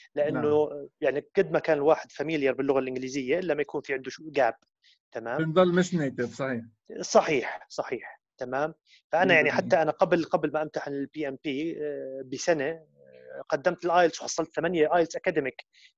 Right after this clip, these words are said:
Speaker 1: تمام؟ بس مع هيك واجهت بعض المشاكل، بعض الكلمات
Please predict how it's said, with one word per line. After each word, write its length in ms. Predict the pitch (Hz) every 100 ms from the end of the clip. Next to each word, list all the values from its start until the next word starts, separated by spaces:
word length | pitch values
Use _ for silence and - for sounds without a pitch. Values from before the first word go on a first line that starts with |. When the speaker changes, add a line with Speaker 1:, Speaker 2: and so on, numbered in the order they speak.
| -
Speaker 1:
تمام؟ 380 | 135 151 170
بس 200 | 165 165
مع 100 | 240
هيك 380 | 196 196 220 226
واجهت 360 | 202 190 202 -
بعض 360 | 202 190 190 - -
المشاكل، 1200 | 156 147 147 147 147 147 147 151 151 202 190 -
بعض 240 | 156 185 165
الكلمات 560 | - 165 160 180 185